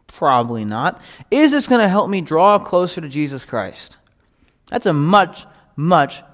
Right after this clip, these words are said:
better question, right? And so, if you remember, uh, which you probably don't, but that's okay. When we went through Romans in chapter six, chapter six is all about this idea.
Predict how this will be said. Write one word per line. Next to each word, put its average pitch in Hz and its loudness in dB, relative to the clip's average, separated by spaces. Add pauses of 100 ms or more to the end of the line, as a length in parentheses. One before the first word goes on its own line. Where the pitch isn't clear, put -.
(300)
better 139 2
question, - -6 (720)
right? 151 4
And 170 0
so, 190 2 (680)
if 156 -12
you 180 6
remember, 160 4 (540)
uh, 135 4
which 143 -2
you 135 -4
probably 123 2
don't, 123 2
but 123 -2
that's 123 -2
okay. 117 -2
When 147 2
we 170 6
went 208 4
through 196 0
Romans 170 4 (560)
in 170 -4
chapter 190 2
six, - -4 (460)
chapter 190 -2
six 208 -2
is 160 -8 (120)
all 170 4
about 139 0
this 123 -8
idea. 110 -6